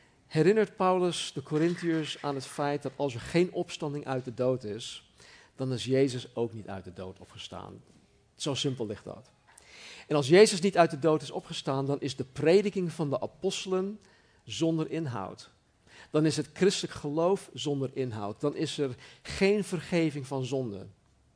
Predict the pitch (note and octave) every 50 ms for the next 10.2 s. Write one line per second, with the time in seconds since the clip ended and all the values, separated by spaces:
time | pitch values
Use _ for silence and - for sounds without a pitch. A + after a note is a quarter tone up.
0 | _ _ - C#3+ C#3+ - - - - C3+ B2+ C3 C3 C3 - B2 A#2 A2+ A2 G#2+
1 | - G2+ G2+ G2+ - - - G2 F#2 - - - _ _ _ - - - - -
2 | - - - - D#3 C3+ E3 E3 E3 E3+ E3 D#3+ - - - C4+ C4 G3+ D3+ D3+
3 | C3+ B2+ C#3 F3 - - - - - - - _ _ _ E3+ E3 D3+ C3 - -
4 | D#3+ D#3 D#3 D3+ - - - - _ _ _ _ - D3+ D3 B2+ A2+ A#2 D#3 E3+
5 | G#3+ A#3 B3+ - - - E3+ D3+ C#3+ D3 D3+ E3+ F#3+ G#3+ G#3 - - F3 E3 D3
6 | C3+ - - - F3+ F#3+ G#3 A3+ G3 - - D3+ D3 D3+ E3 F#3 G3 G3+ D#3 C3+
7 | C3+ B2+ B2+ C#3+ D3+ - - - - - _ - E3 D3+ C3 C#3 B2 G#2 B2 D3+
8 | F3 F3+ F3+ - C#3+ - - - F3+ G3 F#3 - - D3+ - - - - - -
9 | E3+ D#3+ E3 - - C3+ A#2 - C3+ B2+ - C#3+ D3+ - - F#3 - - - F#3+
10 | F#3+ F#3 A#3 C4+